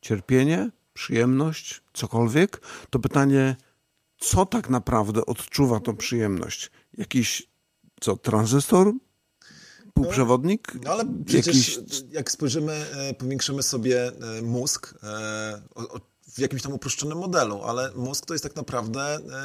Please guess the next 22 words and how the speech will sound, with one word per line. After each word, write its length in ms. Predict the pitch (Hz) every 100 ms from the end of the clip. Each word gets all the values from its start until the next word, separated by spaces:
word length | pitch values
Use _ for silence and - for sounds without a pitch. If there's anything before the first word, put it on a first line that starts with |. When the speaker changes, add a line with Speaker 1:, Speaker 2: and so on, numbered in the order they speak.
| 139 135
Speaker 2:
wielka 560 | 131 131 151 156 170 -
elektryczna 680 | 135 120 - 107 - 156
sieć. 500 | 156 202 147 - - - _ 123
Speaker 1:
Mózg 300 | 135 151 -
tak, 400 | - - - - - _ _ _
a 80 | 104
człowiek? 520 | - 107 104 156 - _ _ _ _ _ _ _ _ _ _
Speaker 2:
No, 220 | 117 123
no, 100 | 104
no 80 | 107
właśnie, 260 | 101 120 104
ja, 60 | 90
ja 120 | 113
wiem. 280 | 123 104 90 - -
Speaker 1:
<laughs> 260 | 135 104 101
Speaker 2:
Wiem, 140 | 95 87
no 160 | 104
jest 160 | 110 -
człowiek, 500 | - 110 127 - -
e, 360 | 113 113 117 117 - - _ _ _ _ _ _ _ _ _
Speaker 1:
No 100 | 135
bo 200 | 131 143